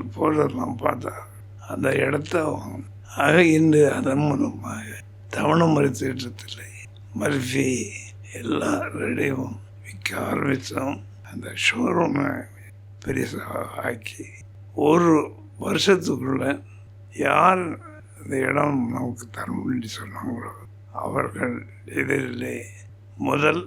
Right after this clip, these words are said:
பரிசு வாங்கணும். இந்தியாவில் முதல் விற்பனையாளராக தேர்ந்தெடுத்தோம். எனக்கும் அண்ணாச்சிங்க ரெண்டு தங்கப்பதக்கம் கிடைத்தது. அந்த தங்கப்பதக்கத்தை என் அருமை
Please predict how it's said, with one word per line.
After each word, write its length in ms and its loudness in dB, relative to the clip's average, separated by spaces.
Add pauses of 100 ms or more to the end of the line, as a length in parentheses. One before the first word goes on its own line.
(540)
பரிசு 420 -2
வாங்கணும். 520 -10 (240)
இந்தியாவில் 840 8 (680)
முதல் 480 8 (600)
விற்பனையாளராக 1000 0
தேர்ந்தெடுத்தோம். 960 0 (440)
எனக்கும் 640 2
அண்ணாச்சிங்க 640 0
ரெண்டு 300 -4 (220)
தங்கப்பதக்கம் 760 -2
கிடைத்தது. 360 -16 (300)
அந்த 140 -10 (100)
தங்கப்பதக்கத்தை 1000 0 (600)
என் 200 -2
அருமை 400 0